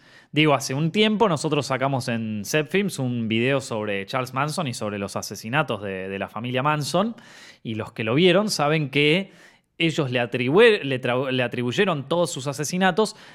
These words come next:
a una canción de los Beatles, a un tema de los Beatles, a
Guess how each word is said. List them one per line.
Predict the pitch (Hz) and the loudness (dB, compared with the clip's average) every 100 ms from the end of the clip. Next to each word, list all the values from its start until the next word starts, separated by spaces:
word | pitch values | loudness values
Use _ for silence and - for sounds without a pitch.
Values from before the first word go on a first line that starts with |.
| - _ _ | -20 _ _
a | - 175 190 - | 4 4 2 -4
una | 190 190 | -2 0
canción | 170 160 - 180 208 | 0 -2 0 0 2
de | 170 | 2
los | 127 131 | 2 4
Beatles, | 190 127 101 - - _ _ _ _ _ _ _ | 2 2 -8 -8 -16 _ _ _ _ _ _ _
a | 127 | -6
un | 143 | -4
tema | 139 226 214 | 2 4 4
de | 151 | 0
los | 127 | 0
Beatles, | 170 147 117 95 - | 0 -2 -6 -10 -12
a | 120 | -16